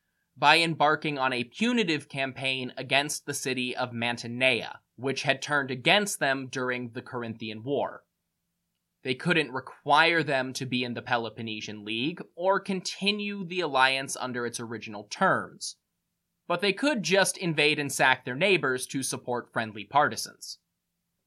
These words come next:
Ultimately, the prohibition against hegemonies and conquest would prove futile. But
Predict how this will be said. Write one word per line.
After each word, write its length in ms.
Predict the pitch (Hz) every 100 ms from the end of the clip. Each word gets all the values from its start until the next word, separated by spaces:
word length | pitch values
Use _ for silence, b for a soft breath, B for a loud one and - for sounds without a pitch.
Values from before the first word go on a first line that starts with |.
| _ _ _ _
Ultimately, 800 | 180 233 240 196 143 123 120 123 -
the 140 | 147
prohibition 640 | - 220 226 156 147 156 117
against 440 | 127 123 120 -
hegemonies 760 | 120 135 165 165 156 147 143 -
and 220 | 117 117
conquest 800 | - 165 160 156 165 147 143 - - _
would 420 | 120 147 170 156
prove 360 | - 147 139 -
futile. 760 | 147 135 120 98 92 73 - _ _ _ _ _ _ _ _ _ _ 151
But 340 | 185 202